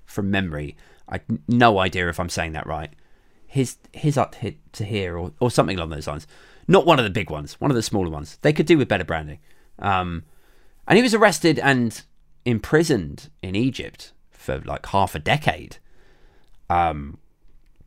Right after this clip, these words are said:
over his role or his involvement in, in some sort of terror activity or, or something. Uh, and then he left the group after, like, after he got out, <coughs> excuse me, um,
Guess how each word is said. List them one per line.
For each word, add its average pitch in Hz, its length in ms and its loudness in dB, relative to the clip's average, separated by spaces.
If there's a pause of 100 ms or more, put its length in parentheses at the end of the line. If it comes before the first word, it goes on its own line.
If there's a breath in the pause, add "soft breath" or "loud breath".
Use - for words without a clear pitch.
(500)
over 82 200 0
his 85 220 -6
role 85 320 0
or 78 160 -8
his 85 140 -6
involvement 85 600 -6
in, 82 380 -12 (140)
in 78 120 -10
some 87 220 -2
sort - 160 -6
of 78 60 -8
terror 82 300 -2
activity 82 680 -8
or, 76 220 -14 (140)
or - 120 -12
something. - 520 -6 (840 soft breath)
Uh, 82 280 -4
and 135 120 2
then 190 100 6
he 196 80 4
left 175 380 2
the - 80 -2
group 78 380 -4 (1000)
after, 135 420 6
like, 131 200 0
after 147 260 6
he 120 40 -2
got 107 160 2
out, 87 240 0 (500 soft breath)
<coughs> - 100 -8
excuse - 640 2
me, 90 200 -8 (160)
um, 95 300 4